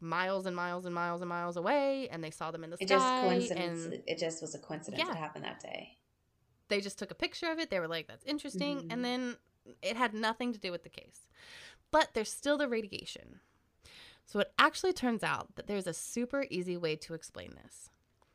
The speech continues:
Speaker 1: So Luda had the highest levels of radiation on her sweater,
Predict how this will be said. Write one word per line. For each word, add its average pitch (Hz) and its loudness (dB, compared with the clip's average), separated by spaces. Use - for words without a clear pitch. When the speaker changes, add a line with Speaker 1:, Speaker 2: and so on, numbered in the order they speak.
Speaker 1:
So 226 4
Luda 208 6
had 208 2
the 202 2
highest 285 4
levels 202 0
of 180 -4
radiation 170 -2
on 160 -2
her 156 -8
sweater, - -12